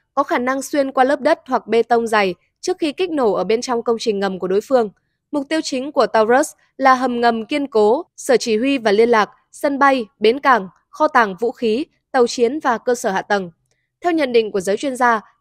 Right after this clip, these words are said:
tầm bắn xa của tên lửa Taurus sẽ giúp ích nhiều cho hoạt động tác chiến của lực lượng Ukraine nếu chúng được chuyển giao. Kiev đã nhiều lần đề nghị Berlin chuyển giao tên lửa Taurus, song chưa được đáp ứng, dù Đức hiện là quốc gia đứng đầu Liên minh châu Âu E U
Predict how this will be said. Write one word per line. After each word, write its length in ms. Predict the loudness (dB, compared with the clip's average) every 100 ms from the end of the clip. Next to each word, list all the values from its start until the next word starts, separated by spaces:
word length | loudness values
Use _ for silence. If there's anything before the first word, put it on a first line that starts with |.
| -4
tầm 160 | -2
bắn 180 | 0 -2
xa 260 | -2 -2 0
của 120 | -2
tên 180 | -2 0
lửa 100 | 0
Taurus 460 | 0 2 2 2 -4 _ _ -8
sẽ 300 | 0 2 2
giúp 200 | 0 -2
ích 120 | -2
nhiều 260 | 2 2 2
cho 140 | 0
hoạt 160 | 0 0
động 220 | -2 0
tác 180 | -2 0
chiến 260 | 0 0
của 100 | 2
lực 140 | 0 2
lượng 180 | -2 0
Ukraine 580 | 0 0 0 2 4 2 2
nếu 140 | 0
chúng 200 | 0 -2
được 140 | 0 0
chuyển 200 | -2 0
giao. 280 | 2 2 0 _ _ _ _ -2
Kiev 260 | 2 2 2
đã 120 | 0
nhiều 240 | 0 0 2
lần 240 | 0 0
đề 120 | -2
nghị 180 | 0 -2
Berlin 420 | -2 -2 -2 -4
chuyển 240 | -2 -4 -2
giao 200 | -2 0
tên 180 | 0 0
lửa 140 | 0
Taurus, 420 | 0 2 2 2 -2 _ _
song 320 | -2 2 2 0
chưa 160 | -2 0
được 100 | 0
đáp 180 | 0
ứng, 240 | 2 0 -2 -12 _
dù 200 | -4 -2
Đức 200 | 0 0
hiện 160 | 2 4
là 140 | 4
quốc 200 | 4 -2
gia 220 | 0 0
đứng 260 | 2 0 2
đầu 200 | 4 6
Liên 220 | 4 2
minh 120 | 0
châu 160 | 0 2
Âu 140 | 4
E 160 | 4 2
U 260 | 4 2